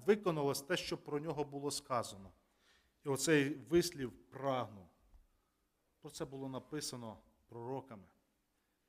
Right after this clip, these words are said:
Він бажає виконати слово, друзі. Який би стан в нашому житті не був, нам потрібно брати приклад з Господа, щоб збулося це слово в нашому житті,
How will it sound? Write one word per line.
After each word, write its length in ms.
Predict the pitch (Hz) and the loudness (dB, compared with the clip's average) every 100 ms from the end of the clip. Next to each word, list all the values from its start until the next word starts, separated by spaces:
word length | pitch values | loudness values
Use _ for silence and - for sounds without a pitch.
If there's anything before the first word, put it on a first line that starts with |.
| _ 113 | _ -6
Він 220 | 156 160 | -4 -2
бажає 600 | - 147 120 180 202 170 | 6 6 8 10 12 10
виконати 720 | - 196 214 196 175 - 147 | 10 8 10 8 6 6 4
слово, 760 | - - 143 170 151 117 95 - - - - _ _ | 4 2 4 6 6 4 -4 -16 -20 -18 -20 _ _
друзі. 300 | 120 120 95 _ _ _ _ _ _ _ _ _ _ | -14 -14 -16 _ _ _ _ _ _ _ _ _ _
Який 260 | 127 - 214 | -20 -8 -4
би 140 | 185 | 0
стан 360 | 160 - 170 156 | 0 -2 -6 -4
в 40 | |
нашому 360 | 147 139 139 123 | -6 -6 -6 -12
житті 280 | 113 113 131 | -14 -12 -10
не 140 | 120 | -10
був, 300 | 104 107 90 - _ _ _ _ _ _ _ _ _ _ | -12 -14 -16 -20 _ _ _ _ _ _ _ _ _ _
нам 120 | 117 | -16
потрібно 420 | 151 156 185 165 | -14 -12 -10 -10
брати 340 | 131 170 170 135 | -6 -6 -6 -8
приклад 380 | - 170 135 107 | -10 -10 -8 -8
з 60 | |
Господа, 360 | 143 175 - - _ _ _ _ _ _ _ _ - | -10 -14 -16 -20 _ _ _ _ _ _ _ _ -10
щоб 280 | - 120 | -6 -4
збулося 580 | 117 107 135 156 202 160 | -6 -4 -2 2 2 0
це 200 | 135 151 | 0 0
слово 480 | - - 160 147 117 | 0 -2 2 2 2
в 100 | 123 | 2
нашому 460 | 151 156 - 110 107 | 4 4 2 -10 -12
житті, 400 | 98 - - | -16 -20 -20